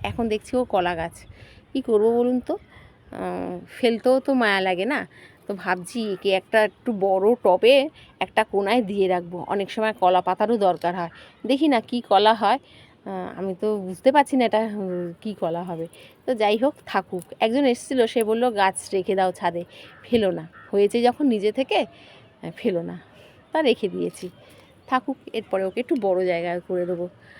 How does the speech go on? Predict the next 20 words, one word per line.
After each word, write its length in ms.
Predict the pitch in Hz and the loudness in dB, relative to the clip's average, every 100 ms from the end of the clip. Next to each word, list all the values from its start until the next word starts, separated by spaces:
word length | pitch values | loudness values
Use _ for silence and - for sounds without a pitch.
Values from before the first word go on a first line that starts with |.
| - - - - - - _ _ - - - - - - | -20 -20 -20 -20 -20 -20 _ _ -20 -20 -20 -20 -12 0
দেখেছেন 360 | 226 254 311 392 | 2 2 2 0
তো, 180 | 254 190 - - - - | 0 -4 -10 -20 -20 -4
বললাম 320 | 220 233 226 | 0 2 2
না 220 | 277 403 226 | 2 -2 -2
যে 240 | 220 220 - - - - | 0 -2 -4 -20 -18 -8
আমার 260 | 233 226 - | -2 -2 -2
ছাদে 300 | - 208 220 | -2 0 -2
খুব 180 | - 254 | -4 -8
সুন্দর 380 | - 214 233 | -6 -4 0
এখনও 280 | 226 214 247 | 0 0 -4
পর্যন্ত 320 | 247 233 254 | -2 -2 -2
টুকটুক 420 | 262 254 220 - 233 | -4 -6 -10 -8 -4
করে 160 | 254 | -4
পিটুনিয়া 460 | 262 233 226 226 247 | -4 -4 -2 0 0
ফুটছে। 380 | 285 - 277 - - - _ - | -2 -4 -2 -2 -6 -20 _ -8
এটা 200 | 202 247 | -4 -4
হচ্ছে, 280 | 220 - 427 - - | -4 -6 -8 -8 -12
উম, 220 | 196 185 | -10 -6
ডবল 360 | 180 185 190 226 | -2 -2 -2 -6
থোকা, 420 | - 175 170 | -8 -10 -10